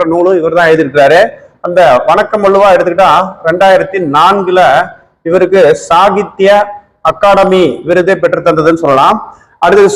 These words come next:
சொல்ல வந்தது, சொல்ல வந்தது. அடுத்தது ஓலைச்சுவடியும் குறுந்தகடம்னு சொல்லிட்டு ஒரு நூலு.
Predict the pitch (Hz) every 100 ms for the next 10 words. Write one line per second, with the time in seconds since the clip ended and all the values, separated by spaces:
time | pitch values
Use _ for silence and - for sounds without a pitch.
0 | 196 202 233 247 240 - 170 185 180 160
1 | 151 160 110 101 _ _ _ _ - 185
2 | 196 214 226 - 160 165 147 151 202 220
3 | - _ _ 175 180 202 170 196 240 254
4 | - 220 196 190 220 233 - 233 262 240
5 | 214 180 170 185 175 165 170 147 135 151
6 | 135